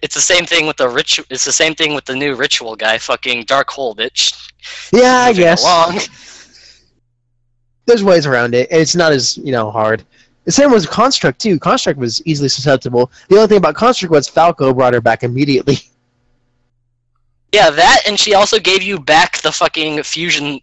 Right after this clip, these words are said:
Speaker 1: any fusion from the graveyard, so it was just like, "Well, fuck." I kill it, and then
Speaker 2: Yeah.
Speaker 1: they get a new card to make another one, and Falco will just revive it too, so fucking
Speaker 2: And Falco
Speaker 1: it won't
Speaker 2: revives
Speaker 1: stick.
Speaker 2: itself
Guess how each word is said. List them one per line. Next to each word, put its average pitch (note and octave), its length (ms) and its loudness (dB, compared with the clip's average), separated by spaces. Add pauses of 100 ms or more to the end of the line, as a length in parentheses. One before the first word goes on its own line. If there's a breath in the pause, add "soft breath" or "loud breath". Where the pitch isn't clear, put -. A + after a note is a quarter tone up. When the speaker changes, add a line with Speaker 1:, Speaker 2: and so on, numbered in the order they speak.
(120)
Speaker 1:
any E3 180 -2
fusion D3+ 460 -4
from C#3 220 -6
the C3 100 -12
graveyard, A#2+ 540 -2
so B2+ 180 -2
it A#2 60 -6
was B2 100 -6
just - 180 -2
like, A#2+ 160 -2
"Well, C3 120 -4
fuck." - 420 0 (500 loud breath)
I D3 120 0
kill B3 300 2
it, F3+ 120 2
and E3 80 -4
then E3+ 220 0
Speaker 2:
Yeah. - 20 -2
Speaker 1:
they F3 80 0
get G3 180 0
a F3+ 60 -4
new F#3+ 160 -2
card F#3 300 2
to F3 100 -4
make F#3 160 0
another E3+ 340 2
one, A#3 260 2
and E3 200 -2
Falco F#3+ 400 4
will E3+ 80 2
just D#3+ 180 0
revive D3 320 2
it C3+ 120 -4
too, B2 260 -4
so A2+ 240 -6
fucking - 680 -4
Speaker 2:
And G#3+ 160 4
Falco G#3+ 340 2
Speaker 1:
it - 20 2
won't F#3 140 4
Speaker 2:
revives F3 240 4
Speaker 1:
stick. D#3+ 100 -4 (100)
Speaker 2:
itself A3 300 2